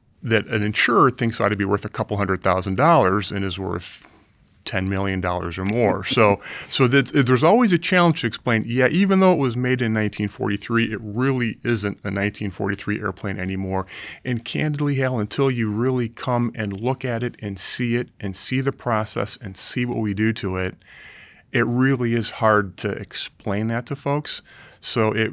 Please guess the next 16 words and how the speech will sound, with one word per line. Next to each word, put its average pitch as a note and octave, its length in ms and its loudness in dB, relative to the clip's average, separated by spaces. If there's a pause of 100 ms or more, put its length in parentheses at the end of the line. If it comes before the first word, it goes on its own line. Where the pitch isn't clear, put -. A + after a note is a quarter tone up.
(120)
it's - 300 -8
one B2 180 0
of A2 80 0
those, G#2+ 580 0
"A G#2 80 -8
picture's A#2 420 -4
worth A2+ 200 -2
a G#2+ 40 -2
thousand G#2 440 0
words," G#2+ 240 -2
and F#2+ 280 -4
we G#2 80 -4
can G2+ 160 -4
show G2+ 200 -4
you F#2 200 -4
the G2 60 -12